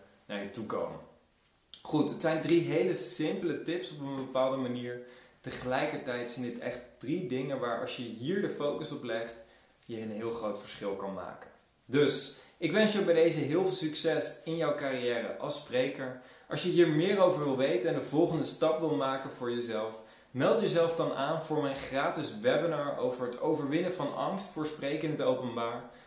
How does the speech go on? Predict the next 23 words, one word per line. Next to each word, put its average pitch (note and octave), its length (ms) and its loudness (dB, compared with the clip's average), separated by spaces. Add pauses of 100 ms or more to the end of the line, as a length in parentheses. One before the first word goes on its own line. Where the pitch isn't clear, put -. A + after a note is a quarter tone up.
Want A#2 160 -8
daarnaast D3+ 380 2
ga E3+ 80 -2
ik D#3 120 -2
je - 120 -2
ook E3+ 180 2
in E3 100 2
die C3+ 140 4
webinar C3+ 360 2
leren C3 420 0
hoe B2 120 0
je C3+ 120 2
comfortabel C#3 600 0
kan B2 220 -2
leven E3 500 0 (280)
van C3+ 140 -4
je B2 80 0
passie C#3+ 420 -2
als B2+ 120 0
spreker. A#2 600 -4 (400)
En F3 200 0
onder C3+ 220 2
andere D#3 760 0